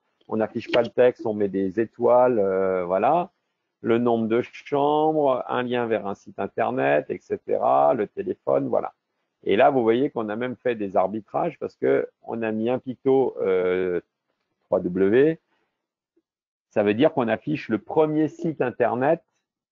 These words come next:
euh, qu'on trouve. Voilà. Donc, euh,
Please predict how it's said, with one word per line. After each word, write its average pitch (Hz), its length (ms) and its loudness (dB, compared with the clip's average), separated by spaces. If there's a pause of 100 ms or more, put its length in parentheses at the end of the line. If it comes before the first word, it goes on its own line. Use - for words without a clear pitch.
euh, 110 120 2
qu'on 147 220 -2
trouve. 139 460 -4 (340)
Voilà. 110 320 -2 (500)
Donc, 117 440 0 (180)
euh, 92 1120 0